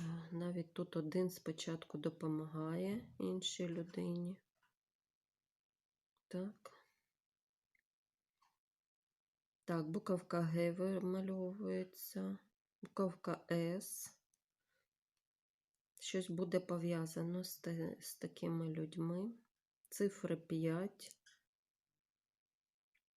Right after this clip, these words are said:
шість, буква Е. Так, підождіть,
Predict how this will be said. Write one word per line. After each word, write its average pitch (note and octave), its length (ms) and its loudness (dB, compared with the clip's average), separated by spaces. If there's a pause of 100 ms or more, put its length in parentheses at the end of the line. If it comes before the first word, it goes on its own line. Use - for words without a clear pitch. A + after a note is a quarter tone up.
(500)
шість, - 760 -4 (1120)
буква E3+ 680 -2
Е. D#3+ 300 4 (2000)
Так, D#3 260 0
підождіть, E3 760 -6